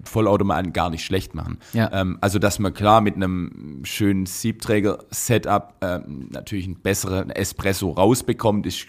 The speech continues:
Speaker 1: glaub ich, klar.
Speaker 2: Ja.
Speaker 1: Aber es hat für viele schon auch die Vollautomaten schon auch eine Daseinsberechtigung, sag ich mal, Thema Personal und so weiter. Das ist, sind einfach Themen.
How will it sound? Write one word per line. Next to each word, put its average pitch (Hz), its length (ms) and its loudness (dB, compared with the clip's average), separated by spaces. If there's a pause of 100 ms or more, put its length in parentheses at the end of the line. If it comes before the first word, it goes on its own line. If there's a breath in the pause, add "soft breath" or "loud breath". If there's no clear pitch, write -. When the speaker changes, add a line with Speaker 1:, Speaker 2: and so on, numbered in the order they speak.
(140)
Speaker 1:
glaub 90 280 2
ich, - 120 -6
klar. 123 400 6 (300 loud breath)
Speaker 2:
Ja. 110 220 4 (100)
Speaker 1:
Aber 120 420 4
es - 260 -2
hat - 140 -10
für 87 180 -8
viele 101 400 -2
schon 95 280 -4
auch 98 200 -4
die 92 300 -4
Vollautomaten 95 1000 2 (240 loud breath)
schon - 320 -2
auch 95 100 0
eine 90 140 0
Daseinsberechtigung, 110 1080 2
sag 104 160 -2
ich 104 60 0
mal, 98 160 0
Thema 98 260 -4
Personal 95 600 0
und 95 140 -4
so 95 80 -6
weiter. 95 220 -2
Das 92 160 -8
ist, 107 120 -10 (400)
sind 151 180 -2
einfach 123 280 4
Themen. 170 460 6